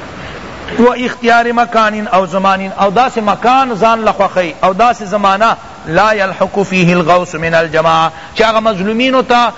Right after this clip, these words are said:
د جماعت د مسلمانانو له طرف نه امداد نشي راتلی. چېرته په غرو کې، په میرې کې به دې وشو کوي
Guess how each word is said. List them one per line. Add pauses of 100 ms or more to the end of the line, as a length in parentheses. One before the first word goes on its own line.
(200)
د
جماعت (120)
د
مسلمانانو
له
طرف
نه
امداد
نشي
راتلی. (240)
چېرته
په
غرو
کې،
په
میرې
کې
به
دې
وشو
کوي